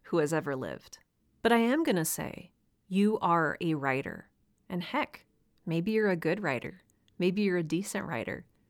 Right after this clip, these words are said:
Maybe you're a fantastic writer. My question to you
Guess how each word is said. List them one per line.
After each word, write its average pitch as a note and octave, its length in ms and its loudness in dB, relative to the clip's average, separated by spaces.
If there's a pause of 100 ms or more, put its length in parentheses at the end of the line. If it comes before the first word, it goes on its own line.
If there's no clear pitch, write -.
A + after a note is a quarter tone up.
(160)
Maybe A3 240 2
you're B3 180 0
a A3+ 60 -2
fantastic F#3+ 960 -6
writer. - 460 -6 (380)
My G#3 120 2
question G#3 520 0
to F3 140 -6
you A3 240 -4